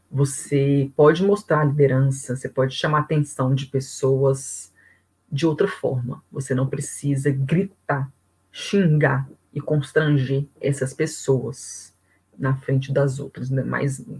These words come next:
Tom Cruise da vida, <laughs> um filme como Missão Impossível sete, um áudio que viralizou o mundo inteiro. Eu vi muita gente concordando com ele, falando que ele tá certo. Eu, eu, eu acho que ele tá certo em ficar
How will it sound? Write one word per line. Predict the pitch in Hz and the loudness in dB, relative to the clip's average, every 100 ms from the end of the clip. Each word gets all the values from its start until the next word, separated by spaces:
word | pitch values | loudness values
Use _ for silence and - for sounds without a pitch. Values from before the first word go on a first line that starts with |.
| - | -4
Tom | 165 160 | -4 -2
Cruise | - 143 139 | -2 -2 -2
da | 143 | -2
vida, | 139 135 139 143 - 147 | 0 0 2 0 -2 -4
<laughs> | - - - - | -6 -8 -18 2
um | 160 | 4
filme | 175 - 175 175 | 4 2 4 4
como | - 165 151 | 4 4 6
Missão | 147 156 143 | 4 2 0
Impossível | 139 - 139 139 | -2 -4 -2 -2
sete, | 139 147 135 135 143 135 - _ _ _ _ _ _ _ _ - | 0 0 0 0 -2 -2 -4 _ _ _ _ _ _ _ _ 0
um | 147 | 4
áudio | 147 147 | 4 2
que | 160 | 0
viralizou | 147 151 139 131 147 147 - - | 2 4 2 4 2 2 -6 2
o | |
mundo | 143 147 226 262 | 4 6 4 4
inteiro. | 285 - 151 139 139 143 _ _ _ | 2 2 2 4 4 0 _ _ _
Eu | 147 | 2
vi | 147 226 | 6 6
muita | 294 202 | 8 6
gente | 196 | 4
concordando | - 170 160 151 151 | 2 0 4 4 4
com | - | 0
ele, | 135 | -2
falando | 135 131 | 0 -2
que | 131 | -2
ele | 135 | -2
tá | 135 | -4
certo. | - 127 135 - - - | -2 0 0 -2 -4 0
Eu, | 175 | 2
eu, | - | 2
eu | 202 214 | 4 4
acho | 220 | 2
que | 220 | 0
ele | 214 | 0
tá | |
certo | 202 185 185 | 0 -2 -4
em | |
ficar | - 180 | -4 -6